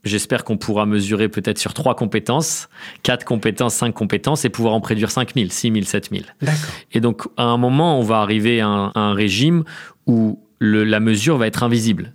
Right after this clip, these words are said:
Speaker 1: C'est-à-dire que tu vas même pas te rendre compte qu'on est en train de te mesurer.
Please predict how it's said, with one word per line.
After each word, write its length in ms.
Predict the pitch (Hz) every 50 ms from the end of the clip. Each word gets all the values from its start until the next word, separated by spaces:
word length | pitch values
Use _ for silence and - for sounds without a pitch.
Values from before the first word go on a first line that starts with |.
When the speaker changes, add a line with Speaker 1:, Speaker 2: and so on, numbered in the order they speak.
| _
Speaker 1:
C'est-à-dire 220 | - - 131 135 -
que 40 | -
tu 60 | 131
vas 80 | 127 120
même 200 | 123 135 139 123
pas 160 | - 139 135
te 120 | - -
rendre 300 | 120 104 113 107 98 -
compte 300 | - - 160 127 101 - -
qu'on 160 | - 113 104
est 40 | 104
en 80 | 101
train 180 | - - 110 101
de 40 | 92
te 80 | 104
mesurer. 480 | 95 95 95 92 95 95 90 - -